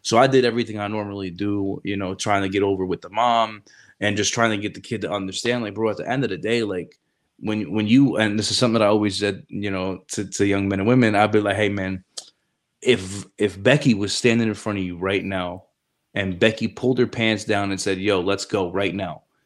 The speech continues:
would you call your mother and ask your mother if you can beat Guts right now, or would you just do it?"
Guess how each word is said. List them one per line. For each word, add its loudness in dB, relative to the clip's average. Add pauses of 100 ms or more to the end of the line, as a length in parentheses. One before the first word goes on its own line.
(300)
would 4
you 6
call 6
your 8
mother 6
and -4
ask -2
your -2
mother -2
if -8
you -2
can -8
beat -4 (360)
Guts 2
right 4
now, 2 (280)
or 4
would 4
you 4
just -6
do 4
it?" -6